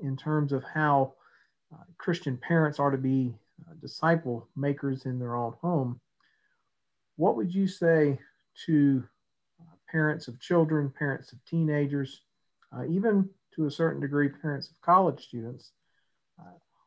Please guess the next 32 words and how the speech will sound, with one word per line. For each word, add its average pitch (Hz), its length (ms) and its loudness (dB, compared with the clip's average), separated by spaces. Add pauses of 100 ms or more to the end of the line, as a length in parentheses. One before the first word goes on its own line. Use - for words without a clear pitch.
(120)
why 156 420 4
is 202 220 2
it 165 120 -6
so 170 420 2
important, 160 600 0 (300)
uh, 117 160 -18 (140)
to 143 120 -8
be, 160 600 0 (580)
uh, 147 340 -20
that 143 240 -2
disciple 165 500 0
maker 127 320 -2
that 131 140 -2
is 131 180 -6
teaching 170 460 -4
your 131 120 -4
children 135 680 -4
the 123 100 -4
way 135 440 0
of 131 180 -2
the 123 80 -6
Lord, 131 540 -2 (220)
uh, 113 220 -16
as 123 160 -10
Scripture - 400 -10
teaches 131 460 -6
us? 131 380 -4 (440)
Why 165 340 0
is 190 140 -2
that 175 180 -6
such 156 360 -6
a 139 120 -4